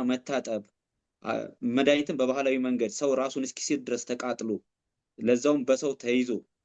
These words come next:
ሁለት ቀን ሶስት ቀን ምግብ ሳይበላ የሚደረገው ነገር በጣም በቃ የማይደገፍ ከእውቀት ነፃ የሆነ የጭካኔ አሰራር ነው እሱ።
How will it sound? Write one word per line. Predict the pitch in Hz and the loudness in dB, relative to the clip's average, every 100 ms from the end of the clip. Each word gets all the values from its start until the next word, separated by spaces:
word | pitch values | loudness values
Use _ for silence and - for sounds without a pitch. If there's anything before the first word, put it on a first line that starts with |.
| - | -4
ሁለት | 123 131 | 0 0
ቀን | 131 127 | 0 -2
ሶስት | 131 127 | -2 -2
ቀን | 127 120 | -4 -2
ምግብ | 117 123 | -2 -2
ሳይበላ | - 110 107 98 85 _ _ _ 110 | 0 0 2 0 -2 _ _ _ 0
የሚደረገው | 123 131 131 135 143 151 | 4 4 4 2 2 0
ነገር | 160 131 | -2 -2
በጣም | 127 - 143 170 - _ _ _ - | -4 -4 -6 -6 -8 _ _ _ -10
በቃ | 104 104 | -6 0
የማይደገፍ | 117 127 127 120 113 120 110 - 180 208 - _ _ | 2 4 4 4 2 0 -2 2 2 2 -6 _ _
ከእውቀት | - 123 127 139 | 0 2 2 -2
ነፃ | 113 117 113 123 | 0 -2 0 2
የሆነ | 117 131 143 220 254 _ _ | 2 2 0 -2 -6 _ _
የጭካኔ | 117 - 131 135 120 | -4 -2 -2 -2 -2
አሰራር | 113 113 101 | -2 -2 -4
ነው | 90 | -6
እሱ። | 82 | -14